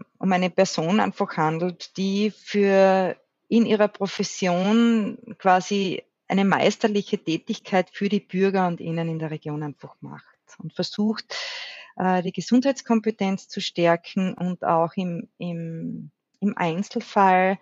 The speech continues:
zu helfen, dass Menschen einfach gut zu Hause lange leben können, äh, auch die Angehörigen gesund bleiben können und die Kraft aufbringen können, ihre, ja, Angehörigen einfach gut und bestmöglich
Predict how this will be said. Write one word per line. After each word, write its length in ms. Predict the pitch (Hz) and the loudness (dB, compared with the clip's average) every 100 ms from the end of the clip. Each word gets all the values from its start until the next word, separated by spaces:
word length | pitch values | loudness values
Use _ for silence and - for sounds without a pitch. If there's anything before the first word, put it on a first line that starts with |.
| - - - | -8 -18 -6
zu 120 | 208 | 0
helfen, 460 | 202 165 185 - 226 | 2 2 0 0 0
dass 160 | 202 | 0
Menschen 440 | 208 175 190 - 208 | -2 -2 -2 -2 -2
einfach 380 | 196 - 208 _ | -2 -4 -8 _
gut 260 | 185 214 | -14 -12
zu 260 | - - 196 | -12 -8 -2
Hause 800 | 185 160 175 180 202 196 190 180 | 2 4 2 2 2 4 2 0
lange 520 | 185 185 208 226 208 | 2 4 4 2 0
leben 400 | 190 202 196 202 | -2 -2 -2 -2
können, 560 | - 185 180 180 180 175 - - - - - | -2 -4 -2 -2 -2 -6 -12 -18 -16 -14 -2
äh, 60 | 190 | 0
auch 400 | 185 180 180 - | 0 0 0 0
die 140 | 196 | 0
Angehörigen 720 | 175 185 214 208 190 190 190 | 0 2 2 4 4 2 -2
gesund 480 | 185 190 - 208 226 | -4 -6 -2 -2 0
bleiben 400 | 214 190 185 190 | 4 4 4 -2
können 600 | - 180 175 175 175 175 | -4 -2 0 0 0 -2
und 440 | - - 175 170 - | -6 -6 -6 -6 -10
die 80 | 196 | -6
Kraft 420 | - 156 - - | 2 2 2 -4
aufbringen 560 | 170 - 180 175 175 | -6 -4 -6 -4 -4
können, 640 | 170 175 170 170 170 170 - | -6 -8 -6 -6 -6 -6 -8
ihre, 400 | 170 165 170 170 - _ _ _ _ _ _ | -8 -6 -4 -6 -10 _ _ _ _ _ _
ja, 260 | 175 180 180 | -8 -2 -2
Angehörigen 640 | - 170 185 175 170 - | -2 -2 -2 -2 -2 -6
einfach 340 | 160 - 180 _ | -8 -8 -12 _
gut 320 | - 180 - | -10 -8 -6
und 140 | 180 - | -8 -4
bestmöglich 600 | 160 - 170 - 175 | -6 -4 -8 -6 -10